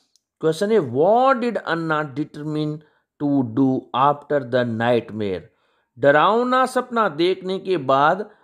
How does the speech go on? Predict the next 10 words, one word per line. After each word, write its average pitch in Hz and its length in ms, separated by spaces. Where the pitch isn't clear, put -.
अन्ना 190 360
ने 247 220
क्या 202 380
करने 170 440
के 143 180
बारे 120 360
में 127 340
दृढ़ 165 200
संकल्प 180 580
किया? 131 640